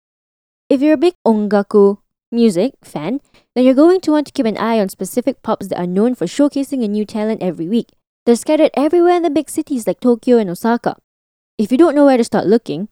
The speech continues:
keep your heads up and eyes sharp. Sometimes there are event, or ibento in Japanese,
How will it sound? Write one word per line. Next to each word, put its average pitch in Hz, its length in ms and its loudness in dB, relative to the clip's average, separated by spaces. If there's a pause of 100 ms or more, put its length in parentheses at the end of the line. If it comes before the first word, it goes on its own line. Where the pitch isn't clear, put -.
(320)
keep 311 140 -2
your 302 100 4
heads 294 260 0
up 277 140 0
and 202 140 -2
eyes 302 280 -4
sharp. - 280 -6 (400)
Sometimes 240 640 -2
there 208 200 0
are 214 100 2
event, 226 440 -4 (300)
or 190 300 2 (120)
ibento 226 680 2
in 185 100 -4
Japanese, 180 720 -6